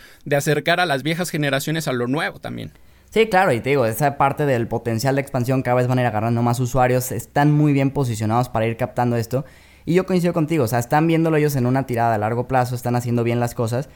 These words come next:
Speaker 2: pero a mí sí me preocupa esa parte ahorita de que si el noventa y seis por ciento de sus ingresos viene de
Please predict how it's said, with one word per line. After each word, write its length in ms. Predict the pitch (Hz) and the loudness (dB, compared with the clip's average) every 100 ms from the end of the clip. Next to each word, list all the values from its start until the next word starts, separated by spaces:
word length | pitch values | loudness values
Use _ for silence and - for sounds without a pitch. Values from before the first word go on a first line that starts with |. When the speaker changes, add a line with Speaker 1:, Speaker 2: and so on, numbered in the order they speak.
| - - - | -20 -6 2
Speaker 2:
pero 160 | 127 | 4
a 60 | 123 | 6
mí 180 | 139 139 | 6 4
sí 80 | |
me 120 | 156 151 | 2 2
preocupa 480 | 139 135 127 139 | 0 -4 0 2
esa 240 | 131 139 139 | 2 0 0
parte 280 | 123 120 135 | 0 0 0
ahorita 320 | 135 123 120 | 0 -2 -2
de 120 | 110 | -2
que 120 | 107 | -6
si 140 | 104 117 | -4 -2
el 100 | 117 | 0
noventa 380 | 120 123 120 | 2 0 0
y 40 | 110 | -2
seis 220 | 143 151 | -4 -4
por 160 | 165 143 | -4 -2
ciento 180 | 135 | -2
de 60 | 120 | -2
sus 100 | 107 | -2
ingresos 420 | 110 123 120 107 | -2 -2 -2 -4
viene 300 | 120 117 123 | -2 -2 0
de 320 | 110 98 98 | -2 -4 -6